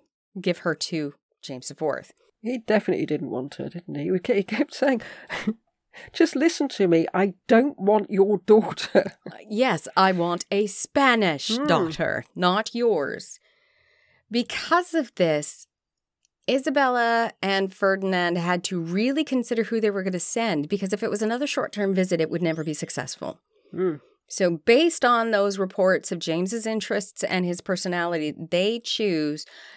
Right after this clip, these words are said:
Speaker 1: Don Pedro de Ayala. This backfired for de Puebla so spectacularly. We spoke earlier about how diplomats were chosen.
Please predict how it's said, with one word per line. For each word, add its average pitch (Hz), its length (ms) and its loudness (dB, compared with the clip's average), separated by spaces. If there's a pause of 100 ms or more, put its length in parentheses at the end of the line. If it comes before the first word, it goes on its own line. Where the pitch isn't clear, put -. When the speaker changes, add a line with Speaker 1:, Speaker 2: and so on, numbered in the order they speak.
(120)
Speaker 1:
Don 151 260 0
Pedro 147 320 -4
de 139 180 -2
Ayala. 135 500 -4 (1160)
This 196 800 -2 (560)
backfired 160 640 0
for 147 140 -8
de 139 120 -8
Puebla 139 680 -6
so - 540 2
spectacularly. 123 1200 -6 (1040)
We 214 140 0
spoke 254 260 2
earlier 214 300 4
about 190 340 0
how 175 160 0
diplomats 160 460 -4
were 151 60 -10
chosen. - 380 -8